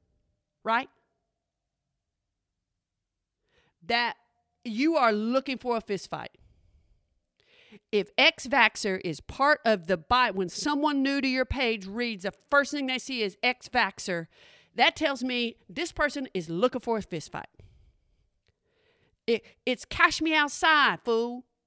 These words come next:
That's looking for a fist fight. I can tell right away. Can't you?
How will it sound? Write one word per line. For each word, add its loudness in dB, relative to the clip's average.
That's 2
looking -6
for -4
a -4
fist -10
fight. -12
I 2
can -10
tell -8
right -8
away. -12
Can't -2
you? -6